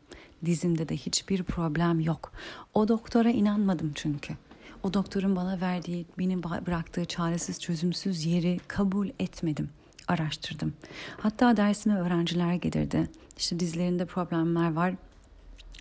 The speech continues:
Doktor demiş ki, "Merdivene inip çıkmayacaksın. Bilmem ne yapmayacaksın." Merdiven nasıl inip çıkılır onu öğrettim.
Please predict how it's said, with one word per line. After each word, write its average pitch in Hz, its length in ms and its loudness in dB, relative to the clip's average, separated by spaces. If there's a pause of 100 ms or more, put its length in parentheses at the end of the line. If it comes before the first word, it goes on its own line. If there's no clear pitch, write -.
(140)
Doktor 160 360 2
demiş 156 260 4
ki, 160 100 0
"Merdivene 160 360 4
inip 156 200 4
çıkmayacaksın. 160 600 2 (600)
Bilmem 180 360 4
ne - 20 2
yapmayacaksın." 170 480 2
Merdiven 220 460 4
nasıl 233 240 2
inip 196 240 0
çıkılır 196 440 0
onu 175 280 0
öğrettim. 156 400 -6